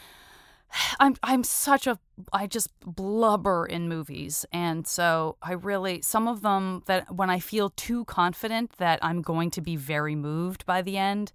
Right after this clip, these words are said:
um, I put off and then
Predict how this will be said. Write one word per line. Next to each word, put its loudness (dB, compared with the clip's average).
um, 4
I 2
put -6
off 4
and -2
then 0